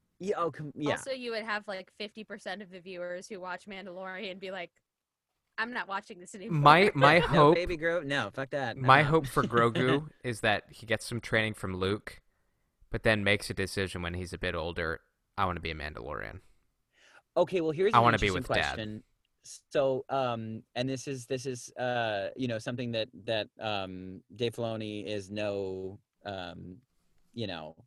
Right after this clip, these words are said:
Speaker 1: no stranger to, uh,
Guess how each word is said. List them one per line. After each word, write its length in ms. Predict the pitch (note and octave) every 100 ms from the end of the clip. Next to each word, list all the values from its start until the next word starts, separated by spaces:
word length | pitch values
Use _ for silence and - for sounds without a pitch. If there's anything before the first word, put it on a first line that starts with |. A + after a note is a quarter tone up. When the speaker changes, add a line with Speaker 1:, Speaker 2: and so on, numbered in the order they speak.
| _ _ _ _ _ _ _ _ _ _ -
Speaker 1:
no 140 | A#2+
stranger 460 | A2+ B2+ B2 A2 F#2
to, 340 | E2+ D#2 G2+ - _ _ _ _ _
uh, 720 | A2+ G#2+ G#2 G2+ G2 G2 F#2+